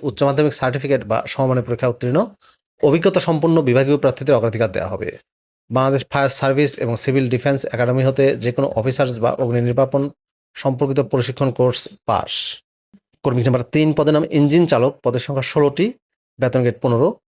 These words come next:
আঠারো থেকে বত্রিশ বছরের মধ্যে হতে হবে। বিভাগীয় প্রার্থীদের ক্ষেত্রে চল্লিশ বছর পর্যন্ত শিথিলযোগ্য। কোনো স্বীকৃত বোর্ড থেকে মাধ্যমিক স্কুল সার্টিফিকেট বা সমমানের পরীক্ষা উত্তীর্ণ। অভিজ্ঞতা সম্পন্ন বিভাগীয় প্রার্থীদের অগ্রাধিকার দেওয়া হবে। কর্মী নাম্বার চার, পদের নাম ওয়ার্ক অ্যাসিস্ট্যান্ট,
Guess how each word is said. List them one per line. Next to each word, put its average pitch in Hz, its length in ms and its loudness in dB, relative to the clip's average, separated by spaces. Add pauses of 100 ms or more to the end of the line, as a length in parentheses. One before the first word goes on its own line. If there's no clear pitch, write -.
(160)
আঠারো 123 260 -2
থেকে 135 220 2
বত্রিশ 120 340 0
বছরের 135 240 2
মধ্যে 135 160 2
হতে 135 120 0
হবে। 147 200 4
বিভাগীয় 127 300 2
প্রার্থীদের 127 360 -2
ক্ষেত্রে 131 220 0
চল্লিশ 135 340 2
বছর 123 180 0
পর্যন্ত 107 300 -2
শিথিলযোগ্য। 123 520 -2 (640)
কোনো 151 120 0
স্বীকৃত 160 280 0
বোর্ড 147 220 2
থেকে 190 220 -2 (440)
মাধ্যমিক 139 400 2
স্কুল 139 160 0
সার্টিফিকেট 135 580 0
বা 107 140 -2 (100)
সমমানের 127 340 0
পরীক্ষা 117 220 0
উত্তীর্ণ। 127 300 0 (540)
অভিজ্ঞতা 151 360 0
সম্পন্ন 151 420 0
বিভাগীয় 135 340 2
প্রার্থীদের 135 420 0
অগ্রাধিকার 110 440 -2
দেওয়া 90 180 2
হবে। 101 200 0 (800)
কর্মী 110 220 0
নাম্বার 117 220 0
চার, 143 240 2
পদের 143 220 0
নাম 143 180 0
ওয়ার্ক 135 240 0 (120)
অ্যাসিস্ট্যান্ট, 143 560 0